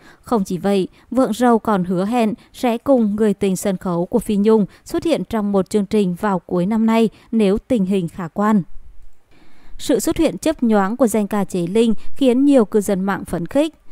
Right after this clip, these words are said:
Mọi người thi nhau để lại bình luận hỏi thăm sức khỏe của ông. Đồng thời,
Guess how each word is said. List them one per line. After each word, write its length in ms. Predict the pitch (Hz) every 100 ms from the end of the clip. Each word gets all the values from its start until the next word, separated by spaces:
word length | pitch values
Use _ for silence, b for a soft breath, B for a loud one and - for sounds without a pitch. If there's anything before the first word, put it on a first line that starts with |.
| b b
Mọi 140 | 285 262
người 200 | 262 254
thi 140 | 269
nhau 300 | 247 247 220
để 200 | 202 190
lại 220 | 165 202
bình 240 | - 196 185
luận 200 | 202 190
hỏi 260 | 170 220 175
thăm 220 | 208 185
sức 180 | 294 -
khỏe 200 | 262 185
của 160 | 185
ông. 280 | 202 226 220 b b b b
Đồng 180 | 285 262
thời, 260 | 269 247